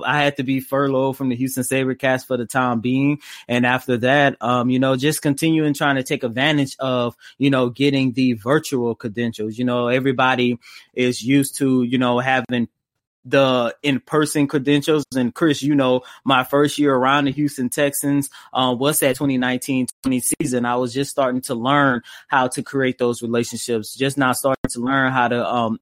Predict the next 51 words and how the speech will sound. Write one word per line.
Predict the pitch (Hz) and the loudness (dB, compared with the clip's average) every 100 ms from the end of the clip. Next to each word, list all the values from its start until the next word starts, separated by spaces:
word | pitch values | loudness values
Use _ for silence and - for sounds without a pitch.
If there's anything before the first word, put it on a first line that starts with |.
| _ | _
you | 135 | -4
know, | 127 120 113 - - | -2 -2 -4 -10 -20
create | - 143 123 | -2 0 0
l-, | 127 - | -4 -4
relationship | 135 135 139 - 135 113 | 0 2 2 2 -2 -2
with | 135 | -4
the | 107 | -6
players, | - 151 147 120 107 | -2 2 4 2 0
going | 135 143 135 | 2 4 4
in, | 127 127 | 0 0
going | 135 143 135 | 2 4 4
inside | 127 131 127 | 2 2 2
the | 110 | 0
locker | 120 139 139 127 | 2 2 2 -2
rooms, | 120 - - | -2 -4 -6
whether | 120 123 | -4 -2
that | 123 120 | -2 -2
be | 123 | -2
with | 123 120 | -4 -4
the | |
Rockets, | 113 139 131 - 110 | 2 2 2 -2 0
whether | 120 117 | 0 2
that | 123 120 | 0 2
be | 123 | 2
with | 120 120 | 0 0
the | 120 | 2
University | 131 120 127 123 120 | 2 4 2 2 -2
of | 110 | 0
Houston. | 160 156 - 104 - - - - | 0 0 -2 -8 -12 -18 -10 0
Um, | 127 123 | 2 4
but | 117 | 2
then, | 120 131 | 2 2
of | 120 | 0
course, | - 143 139 | 2 2 4
you | |
know, | 135 131 | 2 2
when | 117 | 0
covid | - 156 143 | 2 4 4
happens, | 131 131 127 131 123 | 2 2 2 0 0
everything | 123 120 127 120 | 0 0 -4 -2
got | 110 | -4
put | - 127 | -4 -4
on | 117 | -4
pause | - 135 143 123 | 0 4 4 4
and | 117 | 0
we | 127 | 0
started | - 143 139 131 | 2 4 4 4
doing | 156 160 | 4 6
Zoom | 123 175 202 180 | 6 6 6 4
calls. | - 135 127 117 - | 4 4 2 0 2
So, | 135 127 | 2 2